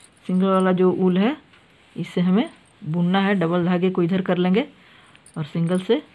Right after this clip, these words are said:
एक फंदा, ये दूसरा फंदा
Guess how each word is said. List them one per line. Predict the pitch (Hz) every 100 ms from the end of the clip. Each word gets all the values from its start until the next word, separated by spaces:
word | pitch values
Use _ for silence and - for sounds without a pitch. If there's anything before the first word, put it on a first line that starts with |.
| _ _ _ - - _ - - _ _ _ - - - - - - 165
एक | 165 -
फंदा, | 180 180 269 - _ _ _ _ _ _ _ _ _ _ _ _ _ - - -
ये | 156 151
दूसरा | 151 147 160
फंदा | 160 175 233